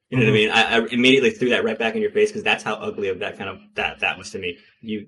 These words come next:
Speaker 1: you speak five languages? Cool. So then why the fuck did you ask me in the first place? So you could tell me that, that y'all speak five languages?" You know what I mean? Like, like, like, I was, I'm quick with it when you come, come at me with that stupid shit. You know what I mean? It's like, because when you say it,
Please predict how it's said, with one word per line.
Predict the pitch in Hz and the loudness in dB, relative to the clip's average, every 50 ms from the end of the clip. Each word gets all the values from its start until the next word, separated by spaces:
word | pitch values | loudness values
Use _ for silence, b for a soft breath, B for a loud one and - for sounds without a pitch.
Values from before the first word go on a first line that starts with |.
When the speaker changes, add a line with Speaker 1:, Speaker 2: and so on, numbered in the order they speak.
| _ - | _ -14
Speaker 1:
you | - 107 104 | -12 -12 -10
speak | - - 113 107 | -8 -8 -10 -6
five | - 107 104 101 | -4 -4 -4 -2
languages? | 101 101 104 107 110 120 123 - | -4 -6 -6 -6 -6 -8 -10 -12
Cool. | - - - 123 110 - - - | -12 -8 -2 -2 -2 -2 -2 -8
So | - 110 | -6 -6
then | 107 104 | -4 -4
why | 104 98 | -4 -8
the | - | -8
fuck | - - 117 110 - | -10 -8 -8 -8 -6
did | - 101 | -6 -8
you | 95 95 98 | -6 -4 -6
ask | 95 92 - - | -6 -6 -8 -12
me | 107 | -14
in | 90 87 | -14 -12
the | - | -8
first | - - - - | -8 -8 -8 -8
place? | - 101 - - - - _ _ | -8 -10 -10 -10 -12 -20 _ _
So | - - 107 | -4 -2 -2
you | 107 107 107 | -2 -2 -4
could | 110 104 | -8 -8
tell | - 113 107 101 | -6 -6 -6 -4
me | 104 107 113 | 0 0 0
that, | 113 107 104 - | 0 0 -2 -4
that | 104 98 80 92 | -6 -6 -4 -4
y'all | 104 95 | -4 -4
speak | 98 - - 107 104 | -4 -6 -8 -8 -4
five | 107 107 104 | -4 -4 -4
languages?" | 104 107 107 110 110 120 131 135 - - - b b b b b b b _ - | -2 -4 -2 -4 -2 -2 -4 -6 -6 -12 -20 b b b b b b b _ -8
You | 120 113 | -6 -2
know | 107 | -2
what | 110 | 0
I | 214 | 0
mean? | 220 - - | 0 -2 -2
Like, | 196 202 220 - B B B B B B _ - | -4 -6 -6 -10 B B B B B B _ -12
like, | - 92 - - _ _ _ _ - | -10 -10 -10 -10 _ _ _ _ -8
like, | 104 101 - - | -6 -6 -6 -4
I | - 110 110 | -4 -2 -2
was, | 113 113 | -4 -4
I'm | - 110 110 110 | -4 -6 -6 -6
quick | - 131 123 - - | -4 -4 -4 -2 0
with | 110 95 | -2 -2
it | 92 87 | -2 -2
when | 95 95 | -6 -6
you | 98 92 | -10 -10
come, | - 101 95 - - - | -10 -12 -12 -12 -16 -18
come | - 104 101 | -14 -8 -6
at | 95 92 | -6 -6
me | 92 92 | -6 -8
with | 92 | -10
that | 98 95 95 | -10 -10 -10
stupid | - - 101 92 - - | -12 -12 -14 -14 -12 -14
shit. | - - - 90 - | -10 -8 -6 -6 -6
You | 90 | -6
know | 95 | -8
what | 95 95 | -8 -8
I | |
mean? | 95 98 | -8 -8
It's | 90 95 | -8 -6
like, | 92 92 - - _ _ _ _ _ _ _ _ _ _ _ _ _ | -6 -6 -6 -8 _ _ _ _ _ _ _ _ _ _ _ _ _
because | - - - 117 101 90 | -10 -4 0 0 0 2
when | 107 104 104 | 2 -2 -2
you | 120 127 | -2 -4
say | 127 - - 95 98 101 | -4 -4 -2 0 2 4
it, | 104 117 151 - - | 4 4 4 0 -6